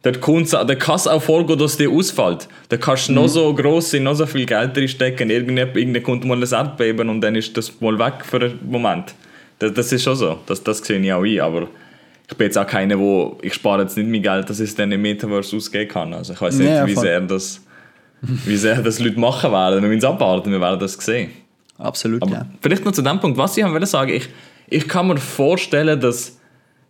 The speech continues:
Speaker 1: Technologie schneller geht, als wir die Sache, als wir die Infrastruktur können aufbauen. Vielleicht das, was du gerade gesagt hast, irgendwie mit, mit Telefonnetz, bis mal, bis wir auf fünf Gig geschaltet haben, ist vielleicht so ein sieben G draussen.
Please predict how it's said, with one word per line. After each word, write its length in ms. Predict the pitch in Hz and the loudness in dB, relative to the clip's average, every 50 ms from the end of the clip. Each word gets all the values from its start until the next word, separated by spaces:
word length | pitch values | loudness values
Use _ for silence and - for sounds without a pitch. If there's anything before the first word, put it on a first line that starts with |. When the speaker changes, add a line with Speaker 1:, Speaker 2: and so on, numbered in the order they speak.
| _ _ | _ _
Speaker 1:
Technologie 720 | - 131 135 127 143 127 127 131 143 147 147 147 147 - - _ _ - | 0 0 0 2 0 0 0 2 2 2 2 0 -4 -12 -18 _ _ -8
schneller 600 | - - - 147 139 135 120 135 143 143 139 131 | -6 -4 -2 0 0 0 2 2 2 2 0 0
geht, 420 | 123 131 127 135 143 143 143 - - | 0 0 2 2 2 2 0 -2 -2
als 340 | 107 117 113 - - - - | 0 0 0 0 -4 -4 -2
wir 300 | 117 113 117 120 120 120 | 0 2 2 2 2 0
die 100 | - - | -2 -2
Sache, 400 | - 120 110 117 - - - - | 0 0 0 0 0 -6 -4 -2
als 220 | - 107 104 - - | -2 -2 0 0 -2
wir 120 | 113 113 107 | 0 0 0
die 120 | - - | -2 -4
Infrastruktur 760 | - 131 135 127 127 117 110 - - 110 104 - 120 110 104 | -4 -4 -2 -2 -2 -4 -4 -2 -6 -6 -4 -2 -2 -2 -2
können 160 | - 113 101 95 98 | -2 -2 0 0 -2
aufbauen. 480 | 101 98 - 95 82 80 76 - 80 - - _ _ _ _ _ _ _ _ _ _ _ _ _ _ _ _ _ _ _ _ _ _ _ - | -2 -2 -2 0 0 2 0 -2 -6 -10 -14 _ _ _ _ _ _ _ _ _ _ _ _ _ _ _ _ _ _ _ _ _ _ _ -4
Vielleicht 260 | 107 110 110 - - | -2 -2 -2 0 0
das, 180 | 117 120 - - | -2 -2 -2 -4
was 100 | 123 - | -4 -4
du 80 | 127 110 | -2 0
gerade 140 | 120 117 | 0 -2
gesagt 220 | 117 - 123 117 113 | 0 0 0 0 0
hast, 120 | 120 - | -2 -2
irgendwie 240 | - 110 113 117 113 | -2 -2 0 0 0
mit, 200 | 110 113 107 - | 0 -2 -2 -2
mit 180 | 110 120 117 - | -4 -4 -2 -2
Telefonnetz, 600 | 127 117 123 123 123 123 117 113 110 107 - - | -2 -2 -2 -2 -2 -2 -2 -2 -2 -2 -4 -6
bis 240 | - 117 110 - | -6 -6 -4 -2
mal, 240 | 123 113 107 107 104 107 104 - _ _ _ _ _ _ _ _ _ _ _ | -2 0 0 0 -2 -6 -10 -20 _ _ _ _ _ _ _ _ _ _ _
bis 240 | - 139 131 131 139 | -2 -2 0 2 2
wir 240 | 143 147 151 - - | 2 2 2 2 0
auf 80 | 135 | -2
fünf 320 | 127 - 151 160 175 165 - | -2 0 0 2 2 0 0
Gig 160 | 156 147 135 | 0 0 0
geschaltet 440 | - - 139 110 127 143 151 143 143 | 0 0 0 2 0 2 0 0 0
haben, 160 | 139 131 123 | 0 0 0
ist 140 | 107 127 127 | 0 -2 -2
vielleicht 280 | - 131 131 131 131 131 | 0 -2 -2 -2 -2 0
so 80 | 127 | -2
ein 40 | 120 | -2
sieben 320 | 113 - - 139 135 139 123 | 0 0 -2 0 0 0 0
G 140 | 131 127 | 0 0
draussen. 400 | 120 101 90 87 - - 87 82 | 0 0 -2 -2 -2 -4 -4 -6